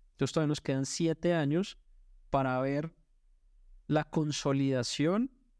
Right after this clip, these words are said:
y ellos tienen algo que se llama el hype cycle, que es una metodología para identificar en qué momento se encuentra cada uno de los tópicos en tendencia.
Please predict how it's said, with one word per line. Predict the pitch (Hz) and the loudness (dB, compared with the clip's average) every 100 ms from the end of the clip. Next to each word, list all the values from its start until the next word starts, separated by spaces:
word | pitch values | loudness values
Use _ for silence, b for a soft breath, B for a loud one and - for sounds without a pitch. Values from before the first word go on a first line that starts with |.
| _ - - | _ -20 -6
y | 156 147 | 0 2
ellos | 143 151 - | 2 0 2
tienen | 170 165 170 | 2 2 2
algo | 165 160 | 0 0
que | 170 | -2
se | - 156 | -2 0
llama | 135 131 131 139 | 0 0 0 0
el | 143 | -2
hype | 139 156 151 - | -2 -2 -2 -4
cycle, | - - 151 165 - 196 214 | -6 -2 -2 -2 -4 -4 -2
que | 143 | -4
es | - | 0
una | 139 | 0
metodología | 151 151 147 151 143 120 - 139 208 - _ _ _ _ | 0 -2 -2 -2 0 -2 -2 0 -2 -4 _ _ _ _
para | 135 135 143 | -2 0 0
identificar | 143 139 135 139 - 131 - 135 | 0 0 0 -2 -2 -2 -2 0
en | 135 139 | 0 0
qué | 151 | 0
momento | 151 156 160 156 151 - 151 | 0 0 0 0 -2 -2 -2
se | - | 0
encuentra | 135 - 123 120 127 | 0 0 -2 0 -2
cada | - 139 135 131 135 | -2 -4 -2 -2 -2
uno | 139 135 131 | -2 -2 0
de | 131 | 0
los | 127 107 - - _ _ _ _ _ _ - - - - _ _ - - - - | 0 -2 -4 -12 _ _ _ _ _ _ -20 -20 -20 -20 _ _ -20 -20 -20 -2
tópicos | 170 165 175 - 170 160 - - | -2 0 -2 0 0 0 -6 -6
en | - 156 139 | 0 2 2
tendencia. | 127 120 143 135 - - - | 2 4 4 2 0 -8 -12